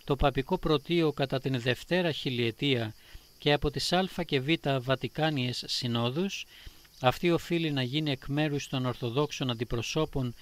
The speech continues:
με γνώμονα την Ορθοδοξία των Αγίων Πατέρων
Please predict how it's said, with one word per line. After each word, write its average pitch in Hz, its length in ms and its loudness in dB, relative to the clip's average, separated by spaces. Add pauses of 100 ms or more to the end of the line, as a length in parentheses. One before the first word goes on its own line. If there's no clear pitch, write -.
(320)
με 127 160 2
γνώμονα 127 840 2 (320)
την 139 180 2
Ορθοδοξία 131 920 0
των 127 180 -4
Αγίων 131 400 -2
Πατέρων 139 640 0